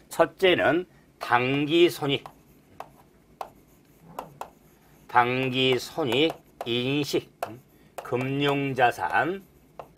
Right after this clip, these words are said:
자, 두 번째, 음, 대여금 및 수취채권, 및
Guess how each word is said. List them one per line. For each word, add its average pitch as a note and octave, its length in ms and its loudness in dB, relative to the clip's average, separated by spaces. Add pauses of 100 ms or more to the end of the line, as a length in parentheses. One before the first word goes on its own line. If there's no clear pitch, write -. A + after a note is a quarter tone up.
(1040)
자, E2 420 0
두 G2+ 120 -6
번째, D3+ 500 6 (140)
음, A2+ 140 -16 (340)
대여금 A#2+ 720 6
및 D3+ 240 2
수취채권, - 1120 -2 (2750)
및 C#3+ 280 0